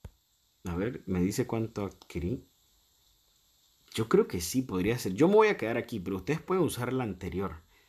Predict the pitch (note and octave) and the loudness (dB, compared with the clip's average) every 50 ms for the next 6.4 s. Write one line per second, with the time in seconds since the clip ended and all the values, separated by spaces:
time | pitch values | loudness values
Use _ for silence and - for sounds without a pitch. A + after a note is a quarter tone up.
0 | _ _ _ _ _ - - G2 F#2 F2+ D#2+ F#2 G2 A2 B2 A#2+ B2 C#3 C#3+ C3+ | _ _ _ _ _ -12 -6 -4 -2 -2 0 0 2 2 2 2 2 2 2 2
1 | - C3+ B2+ G#2 G#2+ - - A2 G#2 F#2+ A2 G2+ F#2+ F#2 F2+ F#2 - G#2 G2+ A#2 | 2 2 2 2 0 -2 -4 -4 -2 0 0 0 2 2 0 0 0 -2 -2 0
2 | G#2+ A2+ A2 G2+ E2 - - _ - - B2 C3 D3 G3 A#3 B3 A3 E3 F#3 G3 | 0 0 0 0 -2 -4 -8 _ -6 0 2 4 4 4 4 4 4 4 4 4
3 | G#3+ G#3 G#3 - G3+ G3 F3 - - E3 E3+ - D3+ A#2+ G#2 G2 G#2+ B2 C3 A#2+ | 4 2 2 4 4 4 4 4 2 0 0 2 2 0 2 2 2 4 4 4
4 | G2 F2+ F2 - E2+ A2 C#3 - _ _ _ _ _ _ _ _ _ _ _ _ | 2 0 -2 -2 -4 -6 -6 -10 _ _ _ _ _ _ _ _ _ _ _ _
5 | _ _ - - - _ - G#2+ G#2 G#2 G2+ G2 F#2+ F#2 F2+ F2 E2 E2 E2 D2+ | _ _ -20 -20 -20 _ -4 0 2 2 4 4 4 2 2 0 0 -2 -6 -8
6 | C2+ A#1+ A1 - - - _ | -10 -12 -16 -18 -20 -20 _